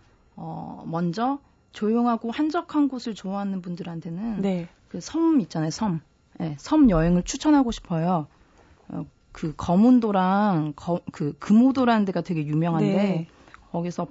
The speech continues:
Speaker 1: 그 배를 타고 들어가셔서 낚시도 하고 또 산책도 하면서 일 박 하시는 것을 그 추천하고요. 어, 또 다음으로는, 음, 그 젊은 사람들이 좀 아기자기하고 소박한 것을 좋아하잖아요.
Speaker 2: 네.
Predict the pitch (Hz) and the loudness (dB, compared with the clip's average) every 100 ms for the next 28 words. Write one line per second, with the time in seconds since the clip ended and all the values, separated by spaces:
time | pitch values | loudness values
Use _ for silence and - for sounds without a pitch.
0 | - - 160 151 160 - - - 180 180 | -12 -10 -8 -6 -6 -8 -10 -6 -2 -2
1 | 180 240 240 220 - 165 156 156 151 240 | -2 -6 -6 -6 -4 -4 -2 -4 -2 0
2 | 269 - - - - 156 - 185 175 165 | -2 -6 -20 -16 -10 -10 -8 -8 -4 -4
3 | 147 226 285 311 _ _ _ 180 156 196 | -4 -2 -2 -2 _ _ _ -14 -8 0
4 | 262 - 277 233 208 170 165 214 180 - | 0 0 -6 -4 -2 -2 -4 -4 -4 -8
5 | _ _ 262 269 269 - 233 214 196 185 | _ _ -6 -4 -4 -4 -6 -2 -2 -4
6 | 175 - _ - - 165 - - 247 208 | -8 -12 _ -20 -12 -10 -10 -4 -2 -2
7 | 160 180 220 180 - - - - _ - | -2 -4 -4 -6 -10 -20 -20 -20 _ -12
8 | 165 165 160 - 170 - 190 214 190 190 | -10 -10 -10 -10 -6 -2 2 2 0 0
9 | 233 269 294 - _ - 202 190 185 - | 2 2 0 -4 _ -6 -2 0 0 -6
10 | _ _ _ _ - - - 160 - 180 | _ _ _ _ -20 -20 -12 -8 0 4
11 | 220 302 302 302 262 214 202 214 214 170 | 6 6 6 6 6 4 0 2 2 0
12 | 143 170 156 151 143 214 214 196 - 165 | -2 -6 -2 -2 0 0 0 0 -2 -6
13 | 156 - 240 285 - _ - 294 320 302 | -6 -6 -6 -6 -8 _ -6 -4 0 2
14 | 262 247 208 - 175 165 170 156 185 240 | 2 0 -4 -4 -4 -4 -4 -4 0 2
15 | 220 | 2